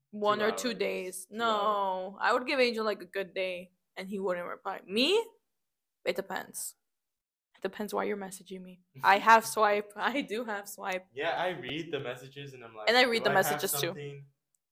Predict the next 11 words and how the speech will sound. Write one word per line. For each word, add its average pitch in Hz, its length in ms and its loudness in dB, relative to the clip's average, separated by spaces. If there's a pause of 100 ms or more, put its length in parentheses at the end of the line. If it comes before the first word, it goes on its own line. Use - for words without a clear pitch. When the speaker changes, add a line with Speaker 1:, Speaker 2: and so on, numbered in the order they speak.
(280)
Speaker 1:
To - 80 0
Speaker 2:
that 202 380 6
I - 40 -4
Speaker 1:
add? - 40 -6
Speaker 2:
could 147 340 0
<laughs> 139 80 -8
respond 131 600 -6
with?" 135 220 -12 (320)
And 107 80 -20
I'm 98 140 -16
like, 98 100 -18